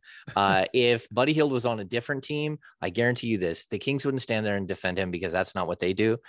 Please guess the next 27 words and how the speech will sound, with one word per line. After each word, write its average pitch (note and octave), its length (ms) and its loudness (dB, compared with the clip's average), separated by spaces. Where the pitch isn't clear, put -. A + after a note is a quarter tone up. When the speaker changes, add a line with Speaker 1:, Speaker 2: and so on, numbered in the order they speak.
Speaker 1:
They A2+ 140 6
leave A#2+ 300 2
that G2 260 -2
guy A#2+ 220 2
open A#2 340 -2
all G2+ 180 -2
the G2 80 -6
time A2 340 -2
on F#2+ 120 -2
other G#2+ 180 -2
teams, E3+ 440 -4
but G2+ 320 2
Buddy D3 220 4
Hield C3 340 4
does A2+ 260 0
get G#2 180 -2
defended G2 380 -6
by F2 160 0
other E2+ 140 -2
teams. D#2 360 -14
But G2+ 180 2
I G#2+ 100 0
do G#2 320 -2
believe G#2 380 0
that F#2 160 0
Fox G2 460 0
is, E2+ 200 -4